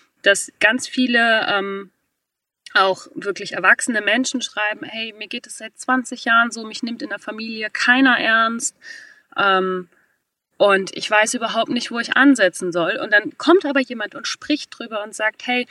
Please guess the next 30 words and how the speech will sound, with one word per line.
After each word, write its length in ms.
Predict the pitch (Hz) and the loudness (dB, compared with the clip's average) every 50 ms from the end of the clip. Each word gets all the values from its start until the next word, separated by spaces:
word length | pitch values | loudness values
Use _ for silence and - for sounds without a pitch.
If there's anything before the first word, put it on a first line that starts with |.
| - - - - - _ _ _ _ | -12 -20 -20 -20 -20 _ _ _ _
da 140 | 247 240 254 | 4 4 4
ist 120 | 262 - | 4 2
zum 100 | - 254 | -4 -4
Beispiel 220 | 254 262 - - 233 | -4 -4 -4 -8 -10
eine 120 | 226 214 | -10 -12
Telefonnummer, 600 | - 240 233 214 - - 277 294 285 262 226 202 | -14 -14 -14 -12 -4 0 2 4 4 4 2 0
wenn 100 | 202 247 | -2 -4
du 100 | 226 226 | -6 -6
dich 160 | 202 240 - - | -8 -10 -10 -12
so 100 | - 226 | -14 -12
fühlst, 380 | - - 302 302 277 - - | -2 2 4 4 4 2 -2
du 60 | 226 | -2
musst 200 | 226 262 277 - | 0 0 0 0
dich 120 | - - - | -6 -6 -2
gar 160 | - 254 269 | 0 2 2
nicht 160 | 262 254 - | 2 0 -4
dafür 240 | 233 233 - - - | -8 -8 -8 -8 -6
rechtfertigen, 520 | 269 294 - - - 226 202 - 180 202 | -6 -8 -8 -10 -10 -10 -10 -8 -10 -12
aber 120 | 202 185 180 | -12 -10 -10
da 80 | 185 | -10
bekommst 360 | 180 180 - - 208 190 - - | -12 -12 -18 -16 -10 -10 -8 -10
du 60 | 185 | -8
Hilfe 640 | 156 196 240 269 277 - - 262 240 233 240 226 - - - | -4 2 4 4 4 4 2 0 0 2 0 -4 -6 -12 -12
oder 160 | 196 190 180 | -8 -6 -2
das 200 | - 202 - - | -2 -2 -2 -2
und 120 | 185 - | 0 2
das 220 | 208 226 240 - - | 2 2 2 0 -2
kannst 320 | - 208 208 - - - | -2 -2 -4 -4 -10 -12
du 60 | 202 | 0
machen, 480 | 214 233 240 233 - - 220 214 214 | 4 4 4 4 2 -4 -8 -12 -14